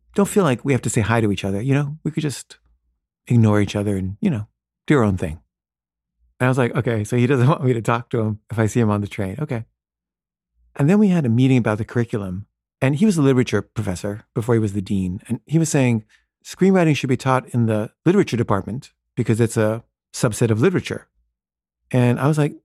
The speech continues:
"Actually, I think it should be taught in the screen studies department because it's a very important subset of film." And he said, "To write a screenplay, you have to have read Genesis."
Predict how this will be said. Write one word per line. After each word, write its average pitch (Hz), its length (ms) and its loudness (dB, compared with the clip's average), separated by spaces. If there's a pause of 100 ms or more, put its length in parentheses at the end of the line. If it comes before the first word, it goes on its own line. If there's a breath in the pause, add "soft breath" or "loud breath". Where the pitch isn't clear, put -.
"Actually, 165 340 0
I 147 40 -2
think 202 160 -2
it - 40 -6
should - 80 -8
be 143 100 -2
taught 156 220 0
in 127 80 2
the 113 160 -4 (220)
screen 135 320 0
studies 151 340 0
department 107 340 0
because 110 240 0
it's - 280 -8 (100)
a 117 60 -2
very 131 200 2
important 113 460 0 (240)
subset 113 380 -2
of 98 260 -8 (640)
film." 107 480 -2 (1400)
And 120 100 2
he 120 60 4
said, 120 300 0 (640)
"To 135 100 0
write 143 160 2
a 131 40 -2
screenplay, 151 480 2
you 110 80 4
have 127 160 0
to 131 60 0
have 107 120 -2
read 107 300 -2
Genesis." - 680 -4